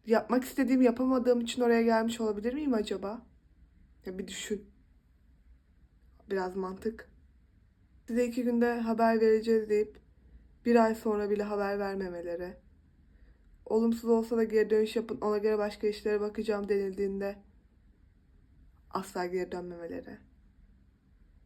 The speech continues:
Sizde de var mı böyle durumlar? Bir yazar mısınız bana? Merak ediyorum. Şu o kadar çok iş yerine gittim ki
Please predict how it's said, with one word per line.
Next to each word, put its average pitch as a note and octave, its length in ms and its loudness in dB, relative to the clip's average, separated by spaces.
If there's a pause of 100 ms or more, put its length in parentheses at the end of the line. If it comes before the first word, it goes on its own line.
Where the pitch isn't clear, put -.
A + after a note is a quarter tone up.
(400)
Sizde A#3+ 320 2
de B3+ 100 2
var C#4 140 -2
mı C#4+ 120 0
böyle G#3+ 240 0
durumlar? G#3+ 520 -8 (1300)
Bir A3 180 -2
yazar A3+ 320 -2
mısınız A3+ 400 -8 (100)
bana? G3+ 240 -12 (140)
Merak G3+ 380 -10
ediyorum. G#3 380 -10 (840)
Şu - 120 -12
o A#3 100 -2
kadar A#3+ 260 2
çok B3+ 180 -10
iş - 160 -12
yerine A3+ 200 2
gittim B3+ 380 -8
ki B3 300 -2